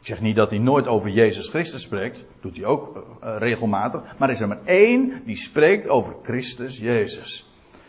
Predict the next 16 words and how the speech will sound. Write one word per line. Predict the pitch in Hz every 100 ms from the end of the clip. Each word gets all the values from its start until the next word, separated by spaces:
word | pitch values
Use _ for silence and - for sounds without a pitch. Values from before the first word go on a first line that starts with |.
| -
En | - 127
dan |
moet | 135 123
u |
weten: | 113 156 175 - - -
Jezus, | 87 127 214 247 131 104 - -
dat | 127 127
is | 110
de | 117
naam | 127 135 104 - - 107
die | 127
ooit | 175 151 113 - - - - _ _ _ _ _ _ _
gegeven | - 117 143 180 151 139 120
werd | - - - -
door | 117 117
ouders | 110 123 170 214 - - -